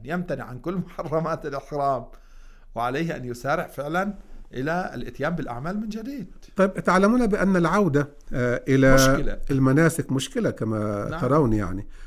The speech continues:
Speaker 2: هل
Speaker 1: نعم.
Speaker 2: يمكن أن يستنيب شخصا
Speaker 1: والله
Speaker 2: في الأماكن
Speaker 1: قضية
Speaker 2: المقدسة؟
Speaker 1: الاستنابة في بعض الأعمال موجودة، أما
Speaker 2: نعم.
Speaker 1: في كل أعمال العمرة
Speaker 2: مهم.
Speaker 1: يستنيب إذا بلغت القضية حرجية، حرجا عليه، هناك كثير من الفقهاء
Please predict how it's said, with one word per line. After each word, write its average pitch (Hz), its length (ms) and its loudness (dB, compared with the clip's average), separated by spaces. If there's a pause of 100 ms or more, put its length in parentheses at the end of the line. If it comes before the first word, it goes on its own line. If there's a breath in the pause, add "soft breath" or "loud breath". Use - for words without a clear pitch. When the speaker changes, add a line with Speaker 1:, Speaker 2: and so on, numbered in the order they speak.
Speaker 2:
هل 180 80 4
Speaker 1:
نعم. 196 80 4
Speaker 2:
يمكن 220 260 4
أن 175 140 2
يستنيب 170 500 4
شخصا 147 500 -2 (420 soft breath)
Speaker 1:
والله 240 300 2
Speaker 2:
في 170 60 4
الأماكن 165 460 4
Speaker 1:
قضية 147 160 4
Speaker 2:
المقدسة؟ 143 320 2
Speaker 1:
الاستنابة 135 800 -4
في 147 180 -8
بعض 208 220 0
الأعمال 208 460 -4
موجودة، 165 720 -6
أما 156 220 -6
Speaker 2:
نعم. 104 100 -4
Speaker 1:
في 139 80 -6
كل 202 340 -4
أعمال 151 440 -2
العمرة 135 560 -4 (440)
Speaker 2:
مهم. 98 380 -6 (380 soft breath)
Speaker 1:
يستنيب 165 840 -4
إذا 151 160 0
بلغت 180 400 0
القضية 185 440 -4
حرجية، 175 800 0
حرجا 147 520 0
عليه، 139 280 -6
هناك 240 380 -10
كثير 233 320 -4
من 139 140 -6
الفقهاء 139 680 -8